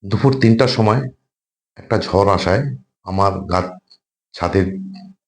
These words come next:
অনেক কটি গাছকে ফেলে দেয়। এতে আমার এই যে পেয়ারা গাছটি, এটা একটা মাটির টবে ছিল,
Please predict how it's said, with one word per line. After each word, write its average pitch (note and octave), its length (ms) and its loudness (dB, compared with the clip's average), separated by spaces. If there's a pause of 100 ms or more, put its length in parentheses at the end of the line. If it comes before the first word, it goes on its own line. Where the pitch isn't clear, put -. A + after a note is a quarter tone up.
(180)
অনেক A2+ 240 2
কটি G#2 180 2
গাছকে F2+ 340 0 (100)
ফেলে F2+ 260 4
দেয়। A#2+ 140 4 (1500)
এতে C3 260 4 (720)
আমার C3+ 180 0 (100)
এই C#3+ 120 4
যে D3+ 140 6
পেয়ারা A#2+ 240 4
গাছটি, G#2+ 360 -2 (300)
এটা A2 160 0 (320)
একটা - 160 -2
মাটির F#2+ 340 2 (100)
টবে G2+ 220 4 (100)
ছিল, G2 160 -2